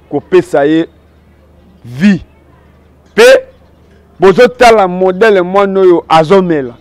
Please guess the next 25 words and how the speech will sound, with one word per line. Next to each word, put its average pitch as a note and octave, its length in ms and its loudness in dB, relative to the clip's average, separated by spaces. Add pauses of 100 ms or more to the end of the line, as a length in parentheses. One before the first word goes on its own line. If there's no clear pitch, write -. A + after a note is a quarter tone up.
(480)
Ngai A3 380 0
moko A#3+ 360 0
naluki F#3 580 -6
esika F#3 400 -4
monoko D3 500 -8
eza. C#3+ 260 -4 (800)
Namoni E3 360 -2
yango C#3 280 -6
te. - 180 -20 (600)
Mais C#3 180 -6
ozomona F#3+ 540 -2
ke D3 160 -12
mama D#3 280 -4
na E3 120 -2
atie D#3+ 300 -4
libele D3 380 -2
na B2+ 140 -8
monoko, A2+ 420 -14
mwana C#3 380 -8
azomela. A#2+ 480 -10 (340)
Pe A3 80 -8
ozomona G#3+ 500 0
ke D#3+ 180 -8
mwana F#3+ 500 -4
oyo F3 340 2